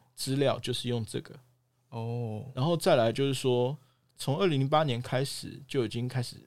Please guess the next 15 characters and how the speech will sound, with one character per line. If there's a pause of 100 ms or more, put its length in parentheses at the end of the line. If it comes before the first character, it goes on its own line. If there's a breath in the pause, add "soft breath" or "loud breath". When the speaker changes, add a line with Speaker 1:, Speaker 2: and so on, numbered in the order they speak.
(140)
Speaker 1:
各
个
国
家
都
一
样， (100)
大
量
开
始
印
钞
票。 (1120)
Speaker 2:
嗯。